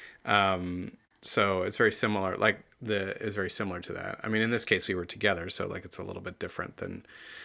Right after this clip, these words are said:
Speaker 2: being there alone, but, um,
Speaker 1: It's also really making me want to have my own.
Speaker 2: Right.
Speaker 1: But
Speaker 2: Well,
Speaker 1: right. Yeah.
Speaker 2: I mean, the communal
Speaker 1: Yeah.
Speaker 2: eventually purchased land, and then everyone can have their own pod.
Speaker 1: I know.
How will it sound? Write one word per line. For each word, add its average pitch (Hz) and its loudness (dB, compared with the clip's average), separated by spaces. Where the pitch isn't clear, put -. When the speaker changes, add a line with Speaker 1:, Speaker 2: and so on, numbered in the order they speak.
Speaker 2:
being 95 0
there 90 0
alone, 107 2
but, 90 -4
um, 101 0
Speaker 1:
It's - 0
also 240 2
really 156 2
making 135 -2
me 123 -8
want 123 -4
to 139 -8
have 127 -6
my - -10
own. - -8
Speaker 2:
Right. 120 8
Speaker 1:
But 135 0
Speaker 2:
Well, 165 -2
Speaker 1:
right. 139 2
Yeah. - -2
Speaker 2:
I 147 0
mean, 156 4
the 147 4
communal 127 2
Speaker 1:
Yeah. 311 0
Speaker 2:
eventually 113 2
purchased 101 -2
land, 101 2
and 95 -6
then 92 -6
everyone 92 -6
can 87 -8
have 90 -8
their 90 -8
own 90 -10
pod. - -6
Speaker 1:
I 165 -4
know. 175 -6